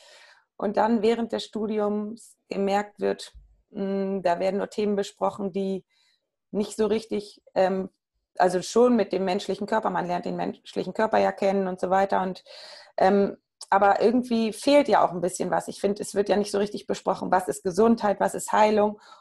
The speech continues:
und auch, ähm, dass viele, also mir fällt auf, dass viele während des Studiums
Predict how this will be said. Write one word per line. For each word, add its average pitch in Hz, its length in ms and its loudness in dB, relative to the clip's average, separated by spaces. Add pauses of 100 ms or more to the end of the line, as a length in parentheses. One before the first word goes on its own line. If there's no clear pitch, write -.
und - 280 2
auch, 208 400 6
ähm, 196 460 2 (1040)
dass 196 260 2
viele, 262 640 2
also 202 240 4
mir 240 160 4
fällt 233 200 0
auf, 214 140 2
dass 208 220 -6
viele 240 340 -2
während 247 380 0
des 233 120 -4
Studiums 226 720 -6